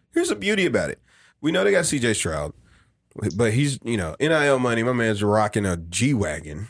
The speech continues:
a two hundred thousand dollar car to campus. Like, I, you don't know how this is going to affect anybody. So I will say there's a chance. I like,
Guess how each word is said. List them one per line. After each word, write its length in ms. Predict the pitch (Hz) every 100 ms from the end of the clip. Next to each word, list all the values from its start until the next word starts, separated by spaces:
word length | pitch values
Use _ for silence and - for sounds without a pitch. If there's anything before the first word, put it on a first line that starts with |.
| -
a 80 | -
two 200 | 131 127
hundred 180 | 120
thousand 240 | 120 110 107
dollar 180 | 101 92
car 200 | 107 90
to 60 |
campus. 480 | - 90 76 80 - - - - -
Like, 340 | 123 117 95 - _ _ _ 131
I, 140 | - 147
you 120 | 160
don't 280 | 170 220 123
know 460 | 123 139 127 123
how 180 | 143 127
this 220 | 131 131
is 100 | 135
going 300 | 117 127 127
to 380 | 120 135 127 127
affect 300 | 101 147 139
anybody. 600 | - 269 147 - - - - -
So 480 | - 139 131 123 - _ - - -
I 100 | 427
will 220 | 415 453
say 460 | - 381 - 359 - _ _ _ _ _ -
there's 200 | 208 220
a 40 |
chance. 480 | - 320 359 330 -
I 80 | -
like, 260 | 202 339